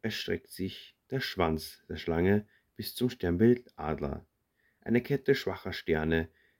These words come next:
zielt direkt auf den hellen Altair. Die Milchstraße steigt im Süden zwischen Skorpion und Schütze Richtung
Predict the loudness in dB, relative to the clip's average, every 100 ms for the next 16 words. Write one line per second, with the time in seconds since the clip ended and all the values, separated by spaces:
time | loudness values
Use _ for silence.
0 | _ 0 2 2 -2 -8 2 4 4 2
1 | -8 _ -16 -12 -6 -4 2 4 2 -2
2 | -8 -4 0 2 0 -2 _ _ _ _
3 | _ _ _ _ _ _ _ _ _ _
4 | _ _ _ _ _ _ _ _ _ _
5 | _ _ _ -6 -6 -6 -16 _ 4 6
6 | 6 0 2 2 2 2 2 2 0 0
7 | 0 -2 -4 -4 0 4 4 4 2 0
8 | -4 -4 -4 -6 -2 2 2 2 -2 -4
9 | -6 0 4 4 2 _ -20 _ -8 -8
10 | -4 0 0 -2